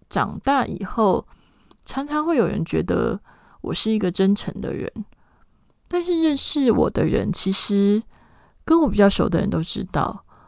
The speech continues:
我曾经在很长的时间里是活在很复杂的世界。那情绪勒索是什么，我再清楚不过。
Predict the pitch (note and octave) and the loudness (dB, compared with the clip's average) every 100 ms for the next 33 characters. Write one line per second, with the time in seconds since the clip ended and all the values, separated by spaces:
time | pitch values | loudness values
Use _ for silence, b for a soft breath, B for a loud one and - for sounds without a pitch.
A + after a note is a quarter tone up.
0 | b - C#3+ - G3 G#3+ C#4 D4 C#4+ A#3 | b -4 -4 0 0 2 -2 -2 -2 -2
1 | - F3 - - - F3 F#3+ - E3 D#3+ | -6 -6 -6 -6 -4 -2 -2 -2 -6 -4
2 | F3 F3+ - - D#3+ - - - E3+ E3+ | -2 0 -2 -4 -6 -6 -6 -4 -4 -4
3 | - - F3+ - - - - - - - | -8 -6 -6 -6 -8 -10 -10 -10 -10 -12
4 | - - - - b b b b b b | -12 -10 -10 -12 b b b b b b
5 | b b - - - F3+ F#3 G#3+ G#3 A3 | b b -6 -6 -2 0 2 6 6 6
6 | - F#3+ F#3+ - - - - F#3 - B | 0 0 -2 -4 -4 -6 -6 -8 -10 B
7 | B B B B - F#3 - - - - | B B B B -4 -2 -2 -6 -2 0
8 | D#3+ - - F#3+ - - F#3 - G#3 G3+ | 2 0 0 2 2 0 -4 0 4 4
9 | - | 2